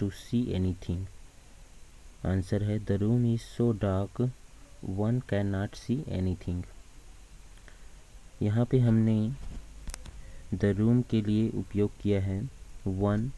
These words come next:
इसका मतलब है कोई या कोई व्यक्ति, और हम चाहते तो यहाँ पे it का उपयोग भी कर सकते थे, और जब it लेते तो ये होता it cannot be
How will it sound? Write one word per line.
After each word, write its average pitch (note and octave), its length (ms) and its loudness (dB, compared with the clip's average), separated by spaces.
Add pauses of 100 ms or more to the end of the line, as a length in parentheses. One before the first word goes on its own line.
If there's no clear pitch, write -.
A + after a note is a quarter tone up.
(420)
इसका G#2+ 260 -2
मतलब G#2+ 400 2
है A2+ 120 2
कोई A2 440 0 (100)
या G2+ 100 2
कोई G2 280 2
व्यक्ति, F2+ 400 -2 (1040)
और G#2 400 4 (640)
हम G#2+ 140 4
चाहते G2+ 540 2
तो - 160 0
यहाँ G2+ 240 2
पे - 140 0
it - 300 -2
का - 120 2
उपयोग G#2 340 2
भी G#2 120 0
कर G#2+ 180 0
सकते G#2 520 -2
थे, B2+ 120 2 (460)
और G2 140 2
जब G2 220 2 (140)
it G#2+ 220 0
लेते G#2+ 500 2 (120)
तो F#2+ 60 -2
ये G#2+ 140 6
होता A2 260 2 (280)
it A#2+ 300 -2 (800)
cannot A2 640 4 (160)
be A2+ 280 6